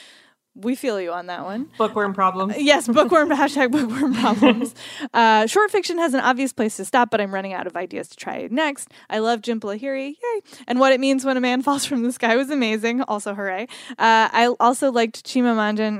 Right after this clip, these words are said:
Speaker 1: Ngozi Adichie's collection of short stories, The Thing Around Your Neck. I read Carmen Maria Machado's book, as well as Helen Oyeyemi, but found some of the stories too creepy for before bed."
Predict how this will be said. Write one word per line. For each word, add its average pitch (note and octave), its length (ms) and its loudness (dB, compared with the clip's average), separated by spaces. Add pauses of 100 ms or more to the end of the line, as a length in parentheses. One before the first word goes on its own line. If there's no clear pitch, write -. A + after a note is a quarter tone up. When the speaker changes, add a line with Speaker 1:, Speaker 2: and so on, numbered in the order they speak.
(100)
Speaker 1:
Ngozi G3+ 480 0
Adichie's G#3 560 -6
collection F#3 380 -8
of F3 80 -12
short - 240 -8
stories, F3 260 -4
The G3 120 -6
Thing F3 220 -12
Around E3 260 -10
Your F3 100 -10
Neck. C#4+ 380 -2 (160)
I A3+ 80 -4
read A#3+ 240 2
Carmen G#3+ 360 -2
Maria G#3 260 -2
Machado's D4 540 2
book, C4+ 340 0
as G#3+ 180 0
well G3+ 140 -2
as G#3+ 120 -6
Helen G#3+ 360 -4
Oyeyemi, C4 760 0 (160)
but A3+ 120 -2
found C#4 280 2
some F4 200 0
of F#4+ 120 -2
the D#4+ 100 -2
stories C4+ 360 0
too D4 240 -2
creepy A#3 520 -2
for G3 180 -6
before F#3 380 -2
bed." - 380 -8